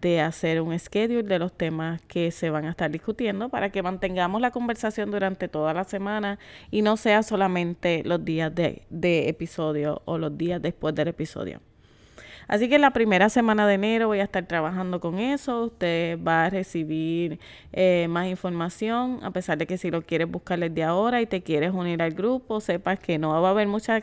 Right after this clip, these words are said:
acción en esta primera semana, en lo que nos ponemos al día, pero después ahí vamos a estar compartiendo,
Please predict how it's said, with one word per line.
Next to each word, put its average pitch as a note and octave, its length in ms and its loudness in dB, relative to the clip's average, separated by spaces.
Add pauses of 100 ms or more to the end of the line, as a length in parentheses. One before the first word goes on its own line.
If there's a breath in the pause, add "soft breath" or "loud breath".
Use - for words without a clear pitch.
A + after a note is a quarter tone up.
(140)
acción F#3 380 2
en F#3 180 0
esta G3 200 0
primera F3+ 380 0
semana, A3+ 460 -2 (340 loud breath)
en - 100 0
lo G3 100 4
que F#3 100 4
nos F#3 100 0
ponemos E3+ 380 -2
al F#3+ 120 0
día, G#3+ 300 2
pero E3 240 0
después F3 440 0
ahí F#3 220 -2
vamos E3 300 -4
a F3+ 40 -4
estar F3 320 -4
compartiendo, B3+ 920 -4